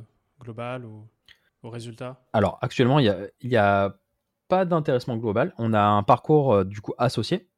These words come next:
Speaker 2: Euh, donc, c'est vraiment pour les personnes les plus investies, euh, à qui on propose, en fait, d'entrer au, au capital de Weevoo, euh, du coup, dans une manco. Euh,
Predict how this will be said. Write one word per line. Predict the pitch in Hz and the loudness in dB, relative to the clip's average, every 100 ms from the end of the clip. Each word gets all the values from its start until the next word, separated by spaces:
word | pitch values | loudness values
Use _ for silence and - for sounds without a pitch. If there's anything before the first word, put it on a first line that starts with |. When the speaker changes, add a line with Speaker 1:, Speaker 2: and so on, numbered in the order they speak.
| - | -12
Speaker 2:
Euh, | 113 98 | -8 -6
donc, | 104 - | -8 -6
c'est | |
vraiment | 101 117 | -4 -4
pour | 117 | -2
les | 101 | -2
personnes | 101 - 98 | -2 -4 -8
les | |
plus | - 101 98 | -6 -8 -2
investies, | 117 113 - 139 | 0 0 -4 -6
euh, | 165 - - - _ | -6 -8 -20 -20 _
à | 107 104 92 107 | -2 -2 0 -4
qui | - 139 | 0 -2
on | 113 | -2
propose, | - 92 120 131 | -4 2 2 2
en | 95 | -2
fait, | 120 120 | 0 0
d'entrer | 101 92 110 | 0 -2 0
au, | 98 85 82 | 0 0 -4
au | 82 92 | -8 -8
capital | 98 90 - 104 90 | -8 -12 -8 -6 -6
de | 85 | -8
Weevoo, | 78 92 98 113 165 117 | -10 -10 -10 -10 -12 -14
euh, | 87 80 78 | -14 -14 -16
du | 80 | -20
coup, | _ 104 | _ -18
dans | 87 | -18
une | 78 76 | -16 -12
manco. | 92 101 117 - _ _ _ _ - | -10 -10 -12 -16 _ _ _ _ -10
Euh, | 90 82 80 80 78 | -6 -4 -4 -4 -6